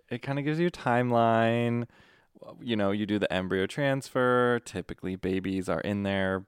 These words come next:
between thirty and forty weeks, depending on how things go. You've got at least a couple months of, like, preparation, and as long as everything goes well,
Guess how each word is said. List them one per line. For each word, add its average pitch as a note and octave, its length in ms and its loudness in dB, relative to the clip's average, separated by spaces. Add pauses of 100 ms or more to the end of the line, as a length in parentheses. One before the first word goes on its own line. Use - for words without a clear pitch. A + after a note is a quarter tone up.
between F2 440 -10
thirty G#2 280 2
and G2 140 0
forty F#2 260 0
weeks, G#2 360 0
depending F#2 380 -4
on F2+ 100 -6
how F#2 180 -6
things F#2 320 -10
go. A#2+ 640 2 (520)
You've - 140 -12
got F#2 180 0
at - 120 -4
least G2 380 -6
a - 40 -18
couple - 340 -8
months G2+ 680 -2 (120)
of, F#2+ 140 -6
like, F2+ 320 -2 (160)
preparation, G2+ 1120 -2 (200)
and F#2 180 -8
as E2+ 140 -8
long F#2 180 -4
as F2+ 80 -8
everything F#2 340 -8
goes F2 220 -10
well, A2 640 4